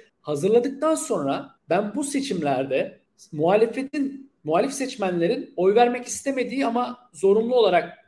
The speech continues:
e, oy verdiği Kılıçdaroğlu, e, adaylığı olduğu gibi Cumhur İttifakı seçmenlerinin Erdoğan'a çok güle isteye oy verdiğini düşünmüyorum.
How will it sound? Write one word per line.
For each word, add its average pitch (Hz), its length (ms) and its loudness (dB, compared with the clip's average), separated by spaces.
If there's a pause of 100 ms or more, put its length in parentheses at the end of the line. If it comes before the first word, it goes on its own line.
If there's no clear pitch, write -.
(140)
e, - 40 -14 (160)
oy 160 200 0
verdiği 135 540 -2
Kılıçdaroğlu, 170 920 0 (200)
e, 135 100 -4 (160)
adaylığı 175 400 2
olduğu 175 280 0
gibi 294 480 -8
Cumhur 226 200 0
İttifakı 247 380 -6
seçmenlerinin 277 440 -6
Erdoğan'a 240 360 2
çok 240 200 -10 (300)
güle 208 240 -2
isteye 226 280 2
oy 220 160 8
verdiğini 214 320 4
düşünmüyorum. 190 680 -6